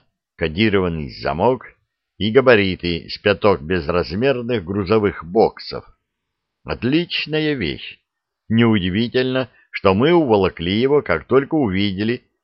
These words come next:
среди прочего, мусора, брошенного во время Великого Драпа. Зато теперь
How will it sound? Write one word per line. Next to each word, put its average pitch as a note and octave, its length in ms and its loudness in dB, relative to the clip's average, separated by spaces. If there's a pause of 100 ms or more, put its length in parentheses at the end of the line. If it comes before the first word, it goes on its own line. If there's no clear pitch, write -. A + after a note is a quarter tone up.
среди F#2 380 0
прочего, D3 680 0
мусора, F2+ 760 0 (640)
брошенного A#2 800 4
во A#2 180 4
время A#2 380 2
Великого G2+ 520 0
Драпа. E2+ 680 -2 (920)
Зато F2 480 2
теперь G2 600 0